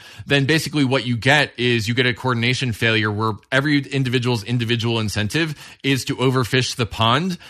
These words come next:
and the rational economic behavior is to, is to overfish the pond until the pond is completely barren and none of us can make any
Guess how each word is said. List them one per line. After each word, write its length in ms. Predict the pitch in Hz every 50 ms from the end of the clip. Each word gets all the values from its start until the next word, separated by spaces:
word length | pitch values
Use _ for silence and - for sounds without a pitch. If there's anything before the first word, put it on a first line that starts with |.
| - - -
and 480 | - 135 139 139 139 139 139 139 135 131
the 160 | 117 110 135
rational 440 | 120 139 143 143 - - 151 127 120
economic 460 | 123 120 - 131 123 123 123 113 -
behavior 560 | - 110 117 135 135 127 123 123 117 113 107
is 520 | - 98 110 113 110 110 113 110 95 - -
to, 580 | - - 131 123 120 117 113 113 113 110 107 - - - - - -
is 160 | - 127 117 -
to 60 | 120
overfish 480 | 127 135 131 127 113 135 131 120 -
the 100 | - 120
pond 380 | - - 120 120 117 117 113 107
until 300 | 104 113 113 - 123 127
the 80 | 120 110
pond 460 | - - 123 123 123 120 117 113 98
is 160 | 107 110 107
completely 400 | - 131 113 110 120 117 107 110
barren 340 | 98 107 113 113 113 110 107
and 160 | 104 104 104
none 160 | 110 117 120
of 80 | 117 107
us 300 | 107 98 95 - - - - - - _ -
can 160 | 131 123 113
make 240 | 110 110 110 104 110
any 680 | 110 107 107 101 98 95 95 95 92 90 90 90